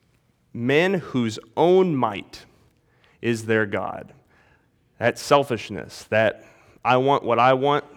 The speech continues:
when I want it, it's gonna be my way, the highway, and I'm the only person that matters. That's not who we are rooting ourselves in. That's not who we are listening to. That's not where we are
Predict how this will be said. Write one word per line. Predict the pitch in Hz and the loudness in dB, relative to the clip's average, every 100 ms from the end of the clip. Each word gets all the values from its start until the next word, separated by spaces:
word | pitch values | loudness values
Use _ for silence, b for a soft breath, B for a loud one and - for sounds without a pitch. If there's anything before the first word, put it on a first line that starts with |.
| B B - | B B -2
when | 135 | 2
I | 131 123 | 4 4
want | 135 151 | 2 0
it, | - - _ b b - | -2 -10 _ b b -16
it's | - | -4
gonna | 123 117 | -2 -2
be | 117 | -2
my | 113 127 127 | 0 2 2
way, | 131 135 139 156 b b b _ | 2 2 0 -6 b b b _
the | 113 | -2
highway, | 131 139 139 139 143 160 - b b b b | 4 4 4 2 0 -2 -10 b b b b
and | 101 107 113 110 - _ | -6 -4 -4 -6 -14 _
I'm | 120 135 139 | 0 2 2
the | 135 | 0
only | 131 135 | 0 -2
person | 131 135 131 131 127 127 127 | -2 -2 -2 -4 -6 -8 -6
that | 120 | -4
matters. | 120 117 101 71 - - b b | -2 -2 -2 -6 -14 -20 b b
That's | 147 147 | 0 0
not | 160 160 151 - | 0 0 0 -2
who | 143 143 | 0 2
we | 131 127 | 2 0
are | 120 110 104 | 2 2 0
rooting | 98 123 135 127 117 | -2 -2 0 0 -2
ourselves | 107 98 110 104 101 104 | -6 -6 -6 -6 -8 -10
in. | 95 101 | -10 -2
That's | 127 127 | -2 -2
not | 139 139 - - | -2 -2 -4 -6
who | 123 | -6
we | 120 120 | -4 -2
are | 104 101 98 b b b | -2 -4 -8 b b b
listening | 104 135 135 123 107 92 | -2 -2 0 -4 -6 -8
to. | - 95 - - _ b b b | -10 -10 -12 -18 _ b b b
That's | 123 - | -6 -2
not | 139 135 107 | -2 -2 0
where | 127 120 | 0 0
we | 127 | 0
are | 113 110 104 | 0 0 -2